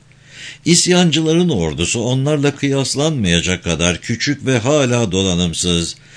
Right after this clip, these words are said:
Ne var ki bu gücün içinde, dışında, önünde ve arkasında halk var.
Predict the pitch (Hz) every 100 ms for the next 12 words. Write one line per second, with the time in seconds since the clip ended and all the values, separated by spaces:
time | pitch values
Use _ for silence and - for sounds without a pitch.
0 | - - 76 104 139 107 117 101 117 113
1 | 117 98 135 131 98 - 104 95 107 92
2 | 110 113 110 113 107 113 120 113 107 120
3 | 117 113 110 120 110 120 110 110 92 120
4 | 98 87 87 85 -